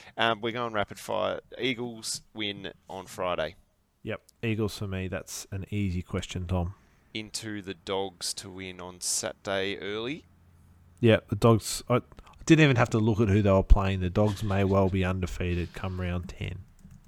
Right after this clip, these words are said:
Speaker 1: Jeez, round ten. There you go. Uh, ooh, might have to look at this one a little later when we, we talk bets and, and
Speaker 2: Oh,
Speaker 1: whatnot,
Speaker 2: Battle of
Speaker 1: but,
Speaker 2: the
Speaker 1: uh,
Speaker 2: Bridge.
Speaker 1: Battle of the Bridge. <laughs>
Speaker 2: Jeez, that ne-, that
Speaker 1: Really,
Speaker 2: needs a better name.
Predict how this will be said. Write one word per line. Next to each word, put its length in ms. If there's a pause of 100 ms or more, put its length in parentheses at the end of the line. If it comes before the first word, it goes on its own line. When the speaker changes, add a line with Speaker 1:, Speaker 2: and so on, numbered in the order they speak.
(340)
Speaker 1:
Jeez, 340
round 160
ten. 220
There 100
you 80
go. 160 (480)
Uh, 600 (160)
ooh, 280 (280)
might 260
have 200
to 100
look 200
at 100
this 220
one 220
a 100
little 300
later 240
when 160
we, 300
we 160
talk 480 (460)
bets 400
and, 260
and 160
Speaker 2:
Oh, 140
Speaker 1:
whatnot, 200
Speaker 2:
Battle 260
of 60
Speaker 1:
but, 60
Speaker 2:
the 100
Speaker 1:
uh, 40
Speaker 2:
Bridge. 440 (240)
Speaker 1:
Battle 220
of 80
the 80
Bridge. 540 (120)
<laughs> 100
Speaker 2:
Jeez, 260
that 160
ne-, 140
that 200
Speaker 1:
Really, 140
Speaker 2:
needs 100
a 60
better 260
name. 240